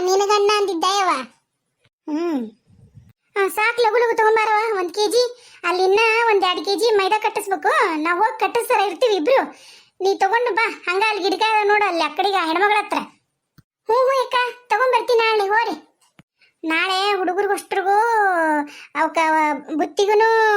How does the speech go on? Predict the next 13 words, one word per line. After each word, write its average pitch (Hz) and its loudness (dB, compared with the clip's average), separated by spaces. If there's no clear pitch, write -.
ಮಧ್ಯಾಹ್ನ, 320 -2
ಆ, 302 0
ಪುರಿನ 349 0
ಬೇಕಂತ, 359 -2
ಆಮೇಲೆ 349 0
ಮುಂಜಾನೆ 359 2
ನಾಷ್ಟಕ್ಕೂ 381 -2
ಪುರಿ 370 0
ಬೇಕಂತ, 339 -2
ಆಮೇಲೆ 359 0
ಬೆಟಗೇರಿ 349 0
ಚಟ್ನಿ 359 -2
ಮಾಡ್ಬೇಕಂತ, 311 -2